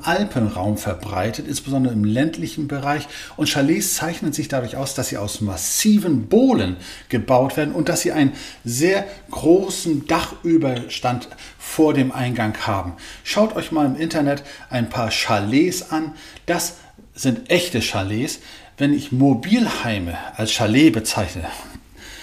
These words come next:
das sind eben Verkäufertricks, auf die man da nicht hereinfallen sollte. Wenn Sie das mit einem, äh, Süddeutschen, mit einem Schweizer, mit einem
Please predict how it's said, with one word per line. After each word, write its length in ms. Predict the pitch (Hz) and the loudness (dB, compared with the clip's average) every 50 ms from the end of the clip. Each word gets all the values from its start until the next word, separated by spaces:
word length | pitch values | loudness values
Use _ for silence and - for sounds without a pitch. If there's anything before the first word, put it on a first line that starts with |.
| - - - | -20 -6 -2
das 160 | - 160 - | 0 2 2
sind 180 | - 294 269 | 2 2 0
eben 140 | 139 127 110 | 0 -2 -2
Verkäufertricks, 920 | 110 - 110 - - 143 143 147 143 - 147 123 - - - 139 - - - | -2 -4 -6 -4 0 0 2 2 2 0 -2 -2 -4 -4 -6 -6 -6 -6 -6
auf 180 | 120 104 - - | -6 -8 -8 -6
die 140 | - 113 | -2 0
man 180 | 104 107 104 101 | 0 0 0 0
da 140 | 98 98 95 | -2 -4 -4
nicht 160 | 95 87 - | -6 -6 -8
hereinfallen 480 | 98 90 95 104 104 98 - 104 98 92 | -8 -6 -4 -4 -4 -4 -6 -6 -6 -6
sollte. 400 | - 101 104 104 - - 113 113 - - - - - - | -6 -6 -6 -4 -4 -6 -8 -8 -10 -14 -14 -14 -8 -2
Wenn 240 | 143 143 143 135 135 | 0 0 0 0 0
Sie 120 | - 135 | 0 0
das 300 | 127 170 196 202 - - | 0 0 0 0 0 0
mit 300 | 160 156 151 151 - - | 0 0 0 0 -2 -2
einem, 340 | 139 127 123 117 113 107 104 - - - - - - | 0 0 2 2 2 2 0 -2 -8 -20 -20 -20 -14
äh, 300 | - 117 113 113 117 117 | -8 -4 -2 -2 -2 -2
Süddeutschen, 1000 | 110 113 113 113 180 202 - - - - 143 127 123 110 110 110 - - 98 95 | -2 -2 -2 -2 -2 -4 -4 -8 -12 -10 -4 0 2 2 2 2 0 -2 0 2
mit 240 | 117 131 - - - | 0 0 0 -2 -2
einem 240 | 131 123 123 113 107 | -2 0 2 0 0
Schweizer, 460 | - - - 139 151 202 202 - 139 | 0 0 0 0 0 0 0 0 0
mit 100 | 123 117 | 0 0
einem 140 | 98 98 | -2 -2